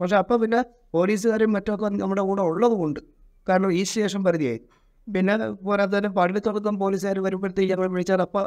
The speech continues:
അവരും, അവരും വരും ഞങ്ങളുടെ സഹായത്തിന്. കാരണം ഞങ്ങൾ അത്രയും റിസ്ക് എടുത്ത ഒരു ജോബാണ് നടത്തുന്നത് എല്ലാവർക്കും അറിയാം. കാരണം വെയിലായാലും മഴയായാലും എല്ലാം നമ്മൾ ഈ കടലിലുണ്ട്,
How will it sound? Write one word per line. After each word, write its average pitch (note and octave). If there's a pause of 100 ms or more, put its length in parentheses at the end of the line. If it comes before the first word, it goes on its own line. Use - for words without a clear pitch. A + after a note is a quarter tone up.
അവരും, F3 (100)
അവരും E3
വരും C#3+ (200)
ഞങ്ങളുടെ D#3
സഹായത്തിന്. C3 (300)
കാരണം D#3
ഞങ്ങൾ F3
അത്രയും G3+
റിസ്ക് D#3
എടുത്ത G3+
ഒരു G3+ (220)
ജോബാണ് F3+
നടത്തുന്നത് E3
എല്ലാവർക്കും D#3+
അറിയാം. D3+ (480)
കാരണം D#3
വെയിലായാലും F3+
മഴയായാലും D#3+
എല്ലാം D#3+
നമ്മൾ D#3
ഈ D3
കടലിലുണ്ട്, C3